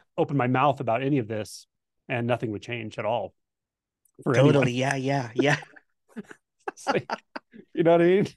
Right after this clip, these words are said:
Speaker 2: It's so
Speaker 1: So
Speaker 2: irrelevant, right? That's what I said. It's irrelevant. But in the story, you know what? I had that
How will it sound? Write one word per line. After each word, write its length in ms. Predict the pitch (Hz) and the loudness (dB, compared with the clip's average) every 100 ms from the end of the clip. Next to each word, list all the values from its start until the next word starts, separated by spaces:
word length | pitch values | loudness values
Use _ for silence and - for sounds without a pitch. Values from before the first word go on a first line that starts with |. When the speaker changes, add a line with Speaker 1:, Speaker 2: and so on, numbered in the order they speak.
| _ - - | _ -20 -4
Speaker 2:
It's 180 | 170 - | -2 2
so 60 | |
Speaker 1:
So 220 | 202 202 | 4 6
Speaker 2:
irrelevant, 640 | 196 160 160 185 175 147 120 | 6 4 4 6 4 4 2
right? 120 | 139 | 2
That's 180 | 139 139 | 2 2
what 100 | 143 | 2
I 80 | 127 | 2
said. 180 | 151 127 | 2 0
It's 140 | 110 | 0
irrelevant. 500 | 120 120 123 120 117 | 0 0 0 -2 -2
But 160 | 127 156 | 0 2
in 100 | 165 | 2
the 100 | 151 | 2
story, 340 | - 156 139 | 2 2 4
you 120 | 131 | 2
know 120 | 127 | 2
what? 160 | 120 120 | 0 -2
I 140 | 131 127 | -2 -4
had 380 | 131 135 131 | 0 0 0
that 300 | 123 117 113 | 0 -2 -4